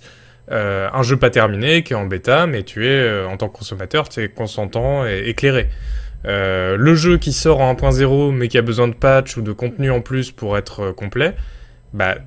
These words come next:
tu pensais acheter un jeu terminé, parce que le jeu sort officiellement, mais c'est pas le cas, donc tu t'es fait arnaquer.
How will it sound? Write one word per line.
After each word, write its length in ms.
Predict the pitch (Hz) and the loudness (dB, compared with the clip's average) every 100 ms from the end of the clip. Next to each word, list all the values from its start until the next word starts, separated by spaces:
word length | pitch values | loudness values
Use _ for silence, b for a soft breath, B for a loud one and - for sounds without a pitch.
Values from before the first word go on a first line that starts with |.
| - - 170 | -20 -20 -16
tu 140 | - 165 | -2 0
pensais 340 | 151 143 156 | 2 2 4
acheter 260 | 127 110 - | 4 2 0
un 100 | 113 | 0
jeu 120 | 110 | 0
terminé, 380 | 104 104 104 170 | 0 -2 -2 -6
parce 260 | - 98 - | -4 -6 -4
que 80 | |
le 140 | 101 92 | -6 -4
jeu 160 | 95 98 | -2 -4
sort 340 | - - 117 | -2 2 2
officiellement, 580 | 107 - - 101 143 185 - - - | 0 -6 -8 -6 -6 -8 -16 -20 -12
mais 400 | 104 113 131 123 | -4 -2 -2 -4
c'est 180 | - 107 | -8 -8
pas 80 | 92 | -6
le 80 | |
cas, 140 | 101 147 | -2 -2
donc 200 | 127 120 | -2 -6
tu 100 | 113 | -8
t'es 100 | - | -8
fait 100 | 98 | -8
arnaquer. 320 | 101 123 - | -8 -8 -14